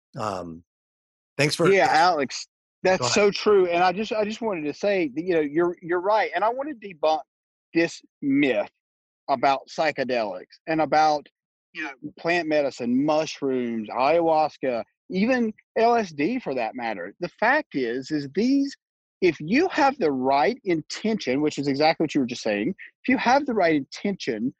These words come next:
Speaker 2: when you take these medicines, when you, and you, and you go into the forest and you hang out with the trees, and that's the point of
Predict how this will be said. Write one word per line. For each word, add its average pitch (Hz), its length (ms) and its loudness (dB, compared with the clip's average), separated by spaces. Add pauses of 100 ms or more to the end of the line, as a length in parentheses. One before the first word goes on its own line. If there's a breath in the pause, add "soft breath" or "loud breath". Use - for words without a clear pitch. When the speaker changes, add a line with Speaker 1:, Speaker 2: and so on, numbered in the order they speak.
(300)
Speaker 2:
when 170 160 2
you 175 140 -2
take 233 320 -2
these 175 240 -2
medicines, 107 640 -2
when 143 160 4
you, 180 180 2
and 185 180 4
you, 170 300 2
and 196 160 6
you 202 100 4
go 220 280 2
into 165 220 -4
the 123 100 -4
forest 135 420 -2
and 147 100 -2
you 139 160 0
hang 240 280 -4
out 156 240 0
with 135 160 -8
the 120 60 -10
trees, 110 500 -4 (380 soft breath)
and 208 360 2 (380)
that's 196 420 2
the 175 80 -2 (220)
point 220 320 -6 (360)
of 156 260 0